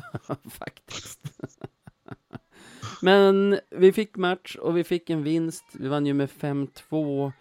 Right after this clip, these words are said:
mot Hästen i en match där jag kände som att det var Hästen som kanske fick matchen dit de ville och satte sin gameplan, och vi som kanske vann mer på grund av att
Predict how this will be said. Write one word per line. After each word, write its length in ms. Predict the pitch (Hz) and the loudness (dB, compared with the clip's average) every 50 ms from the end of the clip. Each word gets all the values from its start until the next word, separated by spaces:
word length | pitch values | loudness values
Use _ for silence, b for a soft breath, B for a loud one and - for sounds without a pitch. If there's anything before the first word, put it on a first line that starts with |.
| b b b b | b b b b
mot 200 | - 127 123 120 | -6 -4 -4 -4
Hästen 800 | - - 131 127 - - - - _ 131 127 127 123 127 127 127 b b b b b b b | -4 -4 -6 -6 -6 -10 -18 -8 _ -2 0 0 0 -2 -4 -6 b b b b b b b
i 120 | b 139 135 | b -2 0
en 140 | 135 127 127 | 0 2 0
match 520 | 131 127 127 - - - - - - - - _ _ _ _ _ _ _ | 0 -2 -2 -6 -10 -14 -12 -12 -12 -14 -18 _ _ _ _ _ _ _
där 480 | - 110 107 123 123 117 110 110 110 113 | -20 -10 -4 -2 -2 -2 -2 -6 -6 -4
jag 280 | 147 190 208 - 143 | -2 -2 -2 -2 -4
kände 440 | - - - 123 117 113 107 110 110 | -6 -6 -6 -4 -4 -4 -4 -6 -6
som 300 | - - 123 113 110 107 | -8 -6 -8 -6 -6 -6
att 160 | 104 104 101 - _ _ _ - - - _ _ _ _ _ _ _ _ _ | -6 -6 -8 -10 _ _ _ -20 -20 -20 _ _ _ _ _ _ _ _ _
det 220 | - _ - 120 | -20 _ -8 -4
var 100 | 117 117 107 | -4 -4 -2
Hästen 520 | - 160 190 - - - - 107 101 98 | -2 -4 -6 -6 -10 -12 -10 -10 -10 -8
som 200 | - - 107 104 | -8 -10 -10 -8
kanske 260 | - 107 104 - 110 | -8 -8 -8 -8 -10
fick 200 | 95 - 110 - | -10 -10 -12 -8
matchen 320 | - 107 101 - - 110 104 | -8 -8 -8 -8 -8 -10 -8
dit 160 | 101 104 - | -8 -8 -8
de 140 | - 104 101 | -8 -8 -6
ville 400 | 110 110 101 107 127 135 113 101 | -6 -6 -8 -6 -8 -6 -6 -6
och 440 | - 104 101 101 101 101 101 98 b b b b b b b b | -6 -6 -6 -4 -4 -6 -6 -8 b b b b b b b b
satte 380 | - - 113 98 - - 113 | -10 -10 -8 -8 -8 -8 -8
sin 180 | 101 - 110 107 | -8 -6 -8 -6
gameplan, 600 | 101 127 143 139 120 - - 104 98 98 98 101 | -4 -2 -2 -2 -4 -6 -8 -8 -8 -6 -8 -10
och 500 | - - 104 98 - _ _ _ _ - - b b b b b | -10 -12 -12 -12 -14 _ _ _ _ -20 -20 b b b b b
vi 400 | b 110 104 123 135 135 127 120 | b -10 -8 -6 -6 -6 -8 -10
som 240 | 110 - - 110 107 | -10 -10 -10 -12 -12
kanske 540 | - - - 123 113 110 104 - - 156 135 | -12 -10 -8 -6 -6 -6 -6 -8 -8 -8 -8
vann 500 | 113 110 113 110 110 110 110 107 110 107 b b b b b b b b b | -4 -4 -4 -4 -2 -4 -4 -6 -6 -8 b b b b b b b b b
mer 500 | b 104 107 113 127 151 156 143 123 120 | b -6 -4 -2 0 0 0 0 -2 -4
på 140 | - - 117 | -6 -8 -8
grund 320 | 101 113 110 104 104 104 | -4 -4 -2 -2 -2 -4
av 100 | 107 104 | -4 -4
att 380 | 104 104 - _ _ - - - | -6 -8 -8 _ _ -20 -20 -20